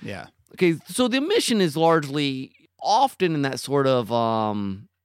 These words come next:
Speaker 2: "I feel bad" or someone get hurt if this gets said.
Speaker 1: Mm-hmm.
Speaker 2: Which is usually kind of the noble lie in some ways.
Speaker 1: Yeah.
Speaker 2: It's not even quite a lie.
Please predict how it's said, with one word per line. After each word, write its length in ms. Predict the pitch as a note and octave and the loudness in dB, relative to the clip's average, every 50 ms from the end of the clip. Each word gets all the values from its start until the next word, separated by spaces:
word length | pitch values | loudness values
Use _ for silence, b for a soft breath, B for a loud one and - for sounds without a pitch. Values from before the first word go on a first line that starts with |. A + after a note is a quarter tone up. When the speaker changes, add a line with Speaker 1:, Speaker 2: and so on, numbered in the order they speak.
| _ - | _ -4
Speaker 2:
"I 160 | D#3 D#3 D#3 | -2 0 0
feel 260 | D3 - F#3 G3+ F#3+ | 0 0 2 2 2
bad" 320 | F3+ C#3+ D#3+ D#3 D3 D3 D3 | 2 4 4 4 4 4 4
or 180 | C3 C#3+ C#3+ | 4 2 2
someone 300 | C#3+ - D#3 D3 D3 C#3 | 2 2 0 2 2 2
get 160 | C3 A#2+ B2+ - | 0 -2 -4 -6
hurt 320 | - - A#2 B2+ B2 G#2 | -6 -6 -2 -2 -2 -2
if 140 | G#2 - - | -4 -8 -8
this 280 | - G2+ E2+ - - | -10 -10 -10 -10 -14
gets 240 | - - - - - | -16 -16 -18 -16 -14
said. 360 | - - F2+ - - G#1+ - - _ - C3 | -14 -12 -12 -14 -14 -16 -20 -20 _ -14 -10
Speaker 1:
Mm-hmm. 280 | C#3 A2+ G#2 A2 G#2+ A2 - _ _ b b b b b | -8 -8 -8 -8 -10 -12 -16 _ _ b b b b b
Speaker 2:
Which 160 | - G#3+ F#3 | 0 2 2
is 120 | A#3 G#3+ G#3+ | 2 2 2
usually 360 | B3+ D4 D4 C4 A#3 G#3+ E3 | 4 4 4 4 4 2 2
kind 160 | F#3+ F#3 E3+ | 2 2 2
of 100 | D3+ C3 | 2 2
the 80 | C3 B2+ | 0 0
noble 500 | B2 A#2+ A#2+ A#2+ B2 B2 C3+ C#3 C#3+ C#3 | 0 0 -2 -2 0 2 2 2 2 2
lie 340 | C#3+ D3 C#3+ C#3+ D3 D3+ | 2 2 4 4 4 2
in 320 | E3 F3+ F#3+ F3 B2 C3+ C#3+ | 0 -2 -4 -6 -6 -6 -6
some 200 | - D3+ D3+ D#3 | -4 -4 -2 -2
ways. 400 | D#3 D#3 E3 F3+ F#3+ - - - - | -2 -2 -2 -4 -6 -8 -10 -16 -8
Speaker 1:
Yeah. 220 | - C#3+ C#3+ C#3+ C3 | -2 2 2 4 4
Speaker 2:
It's 100 | A2+ A2 | 4 4
not 140 | G3 F3+ E3+ | 2 2 2
even 320 | D3+ D3+ C#3+ C3 B2+ C#3+ | 2 0 0 0 -2 -4
quite 220 | - - B2+ B2 | -2 0 2 2
a 60 | A2 G2+ | 2 2
lie. 460 | G#2 G#2+ G#2 G#2 G#2+ A2 A#2+ C#3 | 2 2 4 4 4 2 0 -2